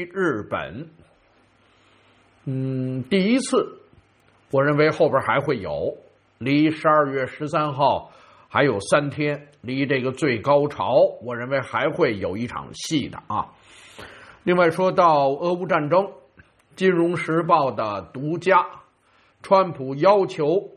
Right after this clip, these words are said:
乌克兰在圣诞节前敲定和平协议，几天内你就要给我答复，这件事儿圣诞节前就要搞定，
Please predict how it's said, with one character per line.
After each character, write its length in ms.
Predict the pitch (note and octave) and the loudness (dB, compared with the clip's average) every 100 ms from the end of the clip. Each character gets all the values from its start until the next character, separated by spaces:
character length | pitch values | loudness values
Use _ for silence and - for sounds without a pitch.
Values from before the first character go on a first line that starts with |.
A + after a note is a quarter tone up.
| _ _ | _ _
乌 200 | F#3 F3+ | -4 -4
克 120 | C3 | 0
兰 280 | C3+ D3 F#3 | 0 0 -2
在 440 | - F3+ D3 A#2 - | 2 4 4 0 -12
圣 480 | - - A#3 D#3+ C#3 | -6 2 2 2 -2
诞 340 | C3 D#3+ B2+ A#2+ | 2 2 2 -6
节 300 | C3 D#3+ E3 | -4 -4 -4
前 420 | C#3+ C3+ E3+ - | -4 -4 -6 -8
敲 420 | - - F#3+ F3+ F3 | -4 4 4 4 0
定 320 | E3+ C#3 G#2 | -4 -6 -8
和 260 | - D#3 | -4 -2
平 240 | F3 D3 D#3+ | -2 -2 -4
协 240 | D#3 C#3 | -2 -2
议， 280 | D#3 E3 - _ _ _ _ _ _ _ _ _ _ _ _ _ _ _ | -2 -6 -10 _ _ _ _ _ _ _ _ _ _ _ _ _ _ _
几 240 | - E3+ E3+ | 0 0 2
天 260 | F#3+ G#3+ | 2 2
内 220 | A3 E3 | 2 0
你 240 | C3 C3+ C#3 | 0 -2 -2
就 240 | F#3+ F3 | 2 4
要 100 | D#3 | 4
给 160 | B2+ D#3+ | 2 0
我 160 | C3+ | 0
答 240 | G2 F#2 C3+ | 0 0 -2
复， 160 | - - _ _ _ _ _ _ _ - | -4 -20 _ _ _ _ _ _ _ 0
这 140 | F#3+ | 2
件 180 | D#3+ E3 | 2 2
事 100 | F3 | 2
儿 80 | C#3+ | 2
圣 320 | - G#3+ D3+ | 0 -2 2
诞 260 | D#3+ C#3+ B2 | 2 2 0
节 220 | D3 D#3+ | -2 -2
前 320 | D#3+ C3+ D#3 | -4 -6 -4
就 100 | D#3+ | 2
要 140 | C#3+ A2+ | 2 2
搞 240 | G2 F2+ | -2 -4
定， 180 | D3+ | -4